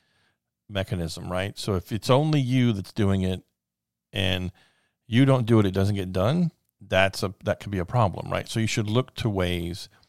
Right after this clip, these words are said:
to take yourself out, but still accomplish those tasks, right? Even there,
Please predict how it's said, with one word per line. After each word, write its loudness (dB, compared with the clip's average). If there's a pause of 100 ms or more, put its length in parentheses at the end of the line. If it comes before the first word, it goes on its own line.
(520)
to 0 (120)
take 0
yourself 2
out, 2
but -6
still 2
accomplish -2
those -6
tasks, -8
right? 0 (160)
Even 0
there, 4